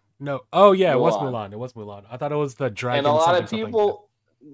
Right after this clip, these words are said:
Speaker 2: yeah, a lot of people were like, "Don't support this 'cause this is ridiculous. Like, there's no reason you should pay for a subscription and have to pay extra for a movie that they produce."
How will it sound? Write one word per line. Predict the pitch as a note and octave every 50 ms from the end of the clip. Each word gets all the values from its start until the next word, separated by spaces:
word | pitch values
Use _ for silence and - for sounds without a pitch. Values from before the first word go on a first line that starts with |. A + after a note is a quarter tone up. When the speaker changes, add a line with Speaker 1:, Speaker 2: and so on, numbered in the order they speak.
| D3 C#3+ B2+ G2 A#2
Speaker 2:
yeah, | E3+ F3+ E3+ D#3 C#3 C3
a | B2+
lot | C3+ C#3+ D3+ D3+ D#3 D#3
of | D3+ D3+
people | E3+ D#3 F3+ G3 E3+
were | D3 C3
like, | B2+ B2 A#2+ A#2 A2 -
"Don't | - B2+ B2+ C3 C3 -
support | D3 B2 - - C#3 F3 F3 F3
this | - A2+ G#2+ -
'cause | - - A2+ G#2+ G#2+ G#2
this | A2+ A#2 A#2+ - -
is | C3 B2 A#2 A#2
ridiculous. | A2+ A2+ A2+ D#3+ F3+ F3+ - G2 F2 F2 F#2 F2+ - _ -
Like, | G#2 G2 -
there's | - B2 B2 B2
no | B2+ C3+ C3+ C3+
reason | C#3 C#3 C#3 C#3 C3 B2+
you | B2+ B2
should | - - A#2
pay | - B2 B2
for | A#2+ - B2+
a | A#2+
subscription | - - A#2 - - B2+ A#2+ - - A#2+ A#2
and | A2+ A2 -
have | B2 B2 -
to | A#2+
pay | - - A#2+ - _
extra | B2+ - - - - - - A2
for | - - B2 A#2 A2+ A2 - - _ _ _ _ _ _ _ _ _ _ _ _ _ _ _ _ _ _ -
a | C#3+ C#3
movie | D3 D#3 E3+ E3 D#3 C#3 C3+ B2 B2+ - _ _ -
that | C#3+ C#3 C#3 - - - - _
they | - D3 D#3 D#3+
produce." | F3 - - F3 D#3+ C#3+ D#3 D#3 D#3 D#3 D3+